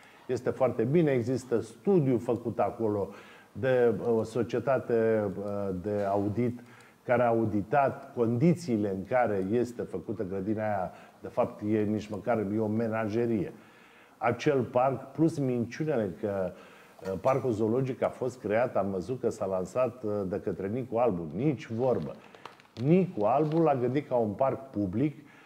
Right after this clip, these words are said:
de care să se bucure oamenii, fără a chinui nici copiii,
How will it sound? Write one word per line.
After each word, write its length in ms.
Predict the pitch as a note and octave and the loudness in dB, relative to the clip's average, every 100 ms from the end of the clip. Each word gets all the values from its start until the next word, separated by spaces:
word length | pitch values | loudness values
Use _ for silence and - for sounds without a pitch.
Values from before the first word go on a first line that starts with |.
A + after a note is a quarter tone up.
| - | -20
de 180 | - D3 | -2 0
care 220 | C#3 D#3 | 4 4
să 160 | D3 C#3 | 4 0
se 160 | A2+ A#2+ | 0 0
bucure 360 | A2+ B2 A#2+ | 0 -2 0
oamenii, 600 | G#2+ F#2+ A#2 C#3 D3 D3+ C3+ - - | 2 2 0 0 0 -2 -4 -14 -20
fără 280 | - D3 D3+ | -6 0 4
a 100 | C#3 - | 4 2
chinui 340 | B2 A#2 C3 - - G#2+ | 0 0 -2 -4 -8 2
nici 240 | D#3+ E3 | 2 2
copiii, 680 | - D#3+ - D#3+ D#3+ D#3 | 2 2 4 4 4 2